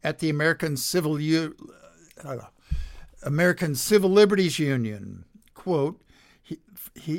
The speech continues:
he is quote, "It has been, it has been very strategically manufactured."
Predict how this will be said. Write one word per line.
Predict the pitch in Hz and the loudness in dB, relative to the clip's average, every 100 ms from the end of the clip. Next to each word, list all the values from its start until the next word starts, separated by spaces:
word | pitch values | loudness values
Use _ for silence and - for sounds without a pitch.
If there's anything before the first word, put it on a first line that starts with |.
| - | -6
he | - | -2
is | 165 - | -2 -2
quote, | - 110 113 - _ _ - - | -8 -8 -10 -14 _ _ -20 -4
"It | 160 | 0
has | 170 151 | 2 0
been, | - 151 147 147 143 143 139 - - 226 _ _ | -2 0 0 0 0 -2 -4 -8 -18 -20 _ _
it | 202 151 | -6 -2
has | 160 131 | -2 -2
been | 165 143 127 | -2 0 0
very | 131 147 147 143 | 0 0 0 -2
strategically | - - 143 135 - 233 196 - 165 - 147 143 143 139 135 123 _ _ _ - | -6 -8 -10 -10 -4 -2 -2 -4 -6 -8 -8 -4 -2 -2 -4 -10 _ _ _ -14
manufactured." | 131 156 151 143 135 - 151 139 135 - 113 98 | -8 -4 -2 -2 -4 -6 -4 -4 -6 -10 -10 -12